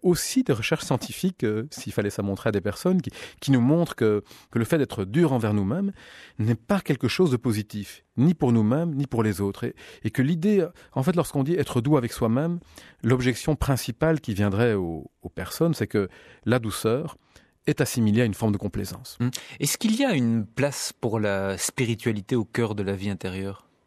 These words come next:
Speaker 1: À nouveau, là, ça, ça demande toujours une définition, ça dépend de ce qu'on appelle spiritualité. Euh, pour moi, oui. Évidemment, la vie intérieure, c'est la vie spirituelle. Alors,
Speaker 2: Mm.
Speaker 1: si on appelle spiritualité religion, dogme, bien sûr que non, parce que pour moi, le dogme, c'est le contraire d'une vie intérieure riche.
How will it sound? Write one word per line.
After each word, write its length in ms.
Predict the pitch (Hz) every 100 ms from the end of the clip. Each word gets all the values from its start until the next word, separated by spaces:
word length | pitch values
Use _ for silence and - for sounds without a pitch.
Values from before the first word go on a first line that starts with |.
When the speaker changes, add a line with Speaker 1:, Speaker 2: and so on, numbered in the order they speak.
| _ _ _ _ _ - - - - - - - _ 147
Speaker 1:
À 100 | 156
nouveau, 300 | 139 131 156
là, 180 | 120
ça, 140 | 101 104
ça 140 | -
demande 220 | 101 107
toujours 200 | 101 104
une 80 | 110
définition, 640 | 98 - 101 90 - 117
ça 120 | 110 95
dépend 200 | 95 113
de 40 |
ce 60 | -
qu'on 120 | 95
appelle 220 | - 107
spiritualité. 800 | - 101 98 104 92 85 110 107 - - - - 95
Euh, 40 |
pour 160 | - 110
moi, 180 | 113 110
oui. 260 | 123 117 - _ -
Évidemment, 280 | 107 113 120
la 200 | 104 123
vie 200 | 107 117
intérieure, 640 | 107 107 101 131 143 135
c'est 280 | - - 151
la 120 | 117
vie 120 | 92 95
spirituelle. 580 | - 95 90 95 87 87
Alors, 180 | 90 101
Speaker 2:
Mm. 40 | 98 - -
Speaker 1:
si 160 | 101
on 60 | 131
appelle 200 | 127 135
spiritualité 840 | - 127 117 120 110 - 131 107 - - 107
religion, 480 | 120 113 110 123
dogme, 380 | 98 135 135 104
bien 140 | 101 110
sûr 180 | 156
que 100 | -
non, 160 | 151 120
parce 140 | 95
que 60 | -
pour 120 | 110
moi, 140 | 117 113
le 100 | 95
dogme, 400 | 131 170 180 185 _ - - -
c'est 140 | - 107
le 80 |
contraire 580 | - 156 - - 151 160
d'une 160 | 120 107
vie 100 | 110
intérieure 340 | 101 104 101
riche. 320 | 98 92 -